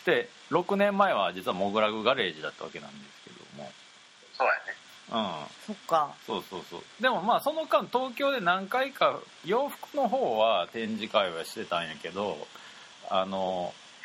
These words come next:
Speaker 1: 展-、絵画の展示はこれ、それ以来ぶりって感じで。
Speaker 2: 多分、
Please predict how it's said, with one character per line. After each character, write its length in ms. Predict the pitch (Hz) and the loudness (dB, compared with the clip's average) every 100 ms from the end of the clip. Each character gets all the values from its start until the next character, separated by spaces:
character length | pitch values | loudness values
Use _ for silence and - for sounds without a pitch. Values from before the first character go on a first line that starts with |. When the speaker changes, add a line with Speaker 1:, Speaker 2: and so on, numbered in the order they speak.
| - - - - - | -20 -20 -20 -20 -4
Speaker 1:
展-、 260 | 196 214 185 - - - | -2 -2 -6 -14 -2 2
絵 60 | 294 | 2
画 120 | 190 | 2
の 100 | 110 | 0
展 160 | - 90 | -2 -4
示 160 | 90 | -4
は 100 | 87 | -4
こ 100 | 85 | -2
れ、 120 | 98 92 - - - | -2 -2 -4 -16 -8
そ 100 | 135 | -4
れ 120 | 131 | 0
以 80 | 127 | 0
来 160 | 113 107 | 0 0
ぶ 120 | 95 | -4
り 100 | 95 | -8
っ 20 | |
て 140 | - - | -10 -14
感 120 | 156 | -14
じ 260 | - - 76 | -14 -18 -16
で。 160 | - - - - - - - - - - - - | -16 -16 -20 -20 -20 -20 -20 -20 -20 -20 -4 2
Speaker 2:
多 140 | 170 | 2
分、 100 | 135 | 2